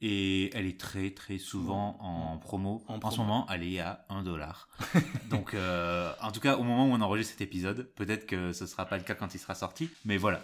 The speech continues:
Speaker 1: ça, clairement, elle est souvent en promo. Comme tu dis, elle est, elle a l'air très bien faite.
Speaker 2: Mm.
Speaker 1: Toi, tu y as déjà joué.
Speaker 2: Ouais. Et
Speaker 1: Et
Speaker 2: j'ai joué autant en solo, euh, parce que, bah, du coup, c'est, vu que c'est un jeu coopératif, c'est très facile de, de faire,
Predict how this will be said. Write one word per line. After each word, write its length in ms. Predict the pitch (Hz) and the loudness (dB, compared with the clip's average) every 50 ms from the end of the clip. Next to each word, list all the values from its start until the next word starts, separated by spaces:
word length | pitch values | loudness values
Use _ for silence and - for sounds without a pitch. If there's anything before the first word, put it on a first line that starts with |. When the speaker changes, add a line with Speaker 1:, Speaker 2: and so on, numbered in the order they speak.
| - - | -8 -8
Speaker 1:
ça, 280 | - 98 92 87 85 85 | -6 -4 -2 -2 -4 -2
clairement, 340 | - 110 104 117 131 139 139 | 0 0 2 4 6 6 6
elle 160 | 131 120 104 | 6 4 4
est 60 | 95 | 2
souvent 260 | 90 - 113 120 131 | 0 -2 -2 0 0
en 40 | 127 | 0
promo. 480 | - - 120 104 110 117 135 151 160 - - - - - - | 0 -2 -4 -2 0 0 0 0 -2 -6 -12 -20 -20 -8 -4
Comme 140 | - 110 | -4 -4
tu 140 | 107 - 113 | -2 -4 -6
dis, 120 | 113 123 123 | -2 -2 0
elle 100 | 98 90 | 2 2
est, 180 | 87 85 82 85 | 2 2 2 0
elle 100 | 82 82 | 0 -2
a 40 | 82 | -2
l'air 180 | 78 80 - | -4 -4 -6
très 180 | - - - 113 | -10 -8 -6 -6
bien 200 | 101 101 98 90 | -2 -2 -2 -2
faite. 360 | - - 113 135 135 - - | -2 -2 -4 -4 -4 -4 -4
Speaker 2:
Mm. 60 | 131 | -4
Speaker 1:
Toi, 100 | 120 104 | -2 -2
tu 140 | 90 - 87 | -4 -4 -6
y 20 | 82 | -4
as 40 | |
déjà 220 | 78 82 80 85 92 | -4 -4 -4 -4 -4
joué. 340 | 87 85 92 98 120 139 139 - | -4 -2 -2 -2 -2 -2 -2 0
Speaker 2:
Ouais. 220 | 151 147 131 - - - - _ _ _ | 2 2 2 2 0 -8 -18 _ _ _
Et 100 | - 151 | 10 10
Speaker 1:
Et 40 | 160 | 10
Speaker 2:
j'ai 160 | 151 143 139 | 12 10 6
joué 260 | 117 131 147 170 180 - | 6 8 8 6 6 6
autant 360 | 165 165 165 175 185 180 170 | 4 2 4 4 4 4 4
en 60 | 156 143 | 4 2
solo, 520 | - - 151 147 147 156 156 160 151 - | 0 2 2 4 8 8 8 8 6 2
euh, 300 | 120 113 110 110 110 107 | 0 -2 0 -2 -2 -2
parce 240 | 101 110 110 - - | -2 -2 -2 -2 0
que, 160 | - 131 139 | 2 2 4
bah, 160 | 123 113 110 | 4 2 2
du 140 | 110 110 107 | 0 -4 -8
coup, 120 | - - 131 | -8 -6 -6
c'est, 200 | - - - 113 | -4 -2 -4 -4
vu 100 | 120 127 | -4 -4
que 60 | - | -4
c'est 80 | - 113 | -4 -4
un 60 | 104 | -4
jeu 100 | 104 107 | -4 -2
coopératif, 540 | - 123 117 123 120 113 113 - 135 131 - | -2 0 0 2 0 0 0 -2 -4 -4 -4
c'est 160 | - 113 - | -4 -6 -6
très 200 | - - 120 107 | -4 -4 -4 -4
facile 640 | - - - - - 120 - - - 135 131 123 | -4 -8 -8 -6 -4 0 0 2 2 2 2 2
de, 260 | 113 117 113 117 120 | 0 -2 -2 -2 -4
de 140 | 117 110 117 | -4 -4 -4
faire, 300 | 110 - - 127 127 120 | -4 -2 -2 -2 0 0